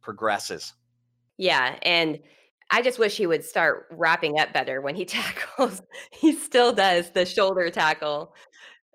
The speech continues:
Speaker 2: And, yeah, that gets me. <laughs>
Speaker 1: He likes,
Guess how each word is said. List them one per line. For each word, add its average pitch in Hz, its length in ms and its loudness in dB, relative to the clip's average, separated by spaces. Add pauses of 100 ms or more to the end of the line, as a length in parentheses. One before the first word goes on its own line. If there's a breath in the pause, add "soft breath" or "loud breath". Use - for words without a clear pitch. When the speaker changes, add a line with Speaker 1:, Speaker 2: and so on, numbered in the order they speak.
(160)
Speaker 2:
And, 131 400 -8
yeah, 123 240 -8
that 131 240 -8 (200)
gets - 200 -14
me. 131 160 -8 (260)
<laughs> - 0 -
Speaker 1:
He - 320 -14
likes, 123 240 -4